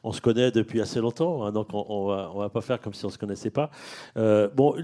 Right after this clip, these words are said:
dans, dans, dans votre, euh, intitulé de responsabilité, vous êtes directrice de l'engagement sociétal. Moi, je trouve que c'est quand même vachement fort comme, euh,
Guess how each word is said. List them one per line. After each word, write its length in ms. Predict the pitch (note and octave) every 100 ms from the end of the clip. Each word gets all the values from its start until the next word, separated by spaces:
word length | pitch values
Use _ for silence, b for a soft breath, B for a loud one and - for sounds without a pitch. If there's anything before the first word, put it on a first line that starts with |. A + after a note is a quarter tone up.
| D#3
dans, 160 | E3+ F3
dans, 260 | F3 F#3
dans 160 | E3 D#3+
votre, 340 | D3 D#3 A#2+
euh, 320 | C3 A#2+ A2+ A2
intitulé 560 | B2 D#3+ - C#3+ D3
de 80 | B2
responsabilité, 720 | G#2 G#2 A#2+ - A2 A2 F#3+
vous 120 | F3 A#2
êtes 100 | A2+
directrice 380 | A#2 A2+ F3
de 80 | A#2+
l'engagement 460 | A#2 C3+ C3+ C3 C3+
sociétal. 520 | B2 - A2 G#2+ G2 B B B
Moi, 100 | -
je 60 | -
trouve 120 | F3+
que 60 | -
c'est 80 | -
quand 120 | G2
même 160 | F#2+
vachement 300 | A2+ B2 C3
fort 300 | C#3 A#3+ -
comme, 220 | - G#2+ G2
euh, 360 | F#2+ F#2 F#2+